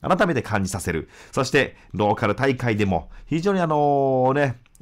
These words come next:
いい接戦の牛を組めば内容の濃い大会になるんだなというのが実感させられた素晴らしい大会でした。さあ、今日はそんな上本部中学校七十周年記念チャリティー闘牛大会を振り返っていきながら、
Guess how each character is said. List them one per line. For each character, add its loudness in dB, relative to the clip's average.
い 2
い 0
接 -2
戦 -2
の 2
牛 0
を 4
組 0
め 4
ば 0
内 2
容 2
の 0
濃 2
い 0
大 0
会 2
に 0
な 4
る 0
ん -2
だ 2
な 4
と -4
い 0
う -2
の 0
が 0
実 -8
感 -4
さ -10
せ -4
ら 0
れ -4
た -6
素 -4
晴 4
ら 4
し 0
い -4
大 -6
会 -8
で -10
し -10
た。 -12
さ -2
あ、 0
今 4
日 8
は 6
そ -2
ん -4
な 0
上 0
本 2
部 0
中 2
学 -2
校 2
七 2
十 -4
周 -2
年 -2
記 -2
念 -2
チ 0
ャ 0
リ 0
テ -2
ィ -2
ー -8
闘 4
牛 0
大 2
会 2
を 0
振 -6
り 0
返 2
っ -6
て -4
い -2
き -6
な 0
が 2
ら、 4